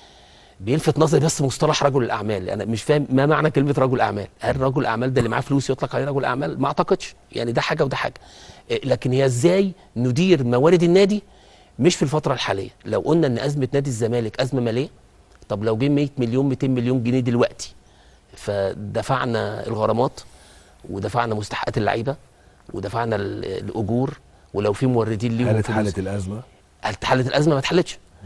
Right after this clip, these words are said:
Speaker 1: لكن الذكاء هنا الإدارة إنها تحل الأزمة وتعمل على تلافي تكرارها تاني.
Speaker 2: تمام.
Speaker 1: مش أزمة،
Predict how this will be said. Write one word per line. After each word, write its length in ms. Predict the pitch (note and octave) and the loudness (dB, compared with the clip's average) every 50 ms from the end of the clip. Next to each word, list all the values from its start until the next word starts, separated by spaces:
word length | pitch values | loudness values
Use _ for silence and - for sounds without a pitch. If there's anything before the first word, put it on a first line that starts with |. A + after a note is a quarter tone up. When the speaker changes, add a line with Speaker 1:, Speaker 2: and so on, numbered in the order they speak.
| F2 E2+ | -16 -6
Speaker 1:
لكن 300 | - A2 G#2 - A#2+ A#2 | -6 -6 -4 -2 -2 0
الذكاء 480 | A#2+ A2+ G#2+ C3 B2 - F3 F3+ - D#3 | 0 0 0 0 2 4 4 2 4 4
هنا 260 | D#3 F3 G3 A#3 C4+ - - - - _ - | 4 4 4 4 2 -2 -12 -20 -20 _ -6
الإدارة 600 | A2+ A2 - - A#2 G2+ C3 C#3 D#3+ F#3 G#3+ B3 - - - | -6 -6 -4 -4 2 4 6 6 6 6 4 2 -2 -8 -6
إنها 240 | A2 A2 G#2+ A2+ A2 | -4 -4 -2 -4 -4
تحل 300 | - - - - F#3 G3+ | -4 0 0 2 4 4
الأزمة 380 | G3+ - F#3+ G3+ G3+ A#3+ B3+ - - - _ _ - _ - - - _ _ - | 4 4 4 2 2 0 -2 -4 -8 -20 _ _ -20 _ -20 -20 -20 _ _ -2
وتعمل 520 | G2+ G#2 G#2 - F3+ G3+ G3 E3 C3+ B2 | -2 0 2 2 0 2 0 -2 -2 -2
على 280 | A#2+ B2 A#2+ B2 A#2+ A#2 | -2 0 0 0 -2 0
تلافي 500 | - B2+ A#2+ C#3+ F3+ G#3 - - G3+ F#3 | 0 0 0 2 2 0 0 0 -4 -2
تكرارها 500 | - - C3 - D3+ D#3+ E3 D#3 C3+ B2 | -2 -2 -2 2 2 2 2 2 0 -2
تاني. 360 | - D#3 D3+ C3 A2+ G2 G2+ - _ - - - | -2 0 0 0 -2 -4 -8 -12 _ -20 -20 -14
Speaker 2:
تمام. 280 | - C#2+ C#2+ D#2 E2 C#2+ - | -14 -12 -10 -10 -12 -8 -4
Speaker 1:
مش 200 | A2+ A#2 A2 - | -4 -4 0 4
أزمة، 300 | - F3+ D3+ B2 G#2+ F#2 | 4 4 4 2 -4 -6